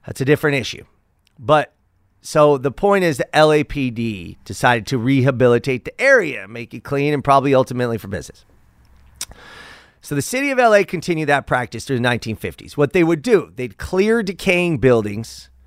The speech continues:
providing more social services, meals, and beds for inhabitants.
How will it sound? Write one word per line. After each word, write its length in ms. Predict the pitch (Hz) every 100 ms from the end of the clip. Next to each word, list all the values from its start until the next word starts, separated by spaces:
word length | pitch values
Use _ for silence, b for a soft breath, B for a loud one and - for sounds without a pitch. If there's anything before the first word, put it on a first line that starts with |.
| _ _ _
providing 400 | - 107 143 254
more 180 | 381 330
social 340 | - 247 220 233
services, 680 | - 165 147 139 160 180
meals, 520 | 139 143 147 151 156 -
and 160 | 135
beds 320 | 110 110 113
for 120 | - 127
inhabitants. 800 | 113 95 92 110 107 - -